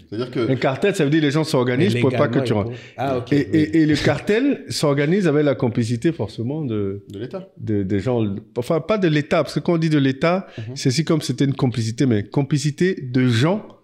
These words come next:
Speaker 2: qui sont dans l'administration, malheureusement.
Speaker 1: Ah, dans l'administration, tu dirais.
Speaker 2: Voilà.
Speaker 1: Tu distingues État et administration, du coup.
Speaker 2: Non, mais l'administration fait partie de l'État. Mais je veux dire, il y a
Speaker 1: Ouais.
Speaker 2: des gens dans l'administration,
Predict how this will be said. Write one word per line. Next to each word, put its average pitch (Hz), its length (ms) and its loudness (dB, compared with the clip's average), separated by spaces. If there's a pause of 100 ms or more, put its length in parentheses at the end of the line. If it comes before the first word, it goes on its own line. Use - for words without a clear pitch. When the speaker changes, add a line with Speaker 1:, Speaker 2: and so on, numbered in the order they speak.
(340)
Speaker 2:
qui 135 120 -2
sont 151 160 0
dans 127 100 2
l'administration, 107 600 0
malheureusement. 107 520 0
Speaker 1:
Ah, 165 140 -2
dans 131 140 -6
l'administration, 160 680 -2
tu 127 100 -6
dirais. 110 180 -2
Speaker 2:
Voilà. 123 220 2
Speaker 1:
Tu 165 80 -2
distingues 160 140 -2
État 143 180 -4
et 139 40 -2
administration, 107 600 -6
du 92 80 -10
coup. 120 80 0
Speaker 2:
Non, 185 100 4
mais 165 160 2
l'administration 120 720 2
fait 123 120 0
partie 101 280 0
de 110 80 2
l'État. 127 360 2
Mais 113 120 2
je 107 100 -2
veux 143 60 2
dire, 160 140 0 (100)
il 117 60 -4
y 131 40 2
a 135 40 2
Speaker 1:
Ouais. 135 60 2
Speaker 2:
des 139 80 2
gens 170 200 2
dans 139 280 0
l'administration, 135 920 0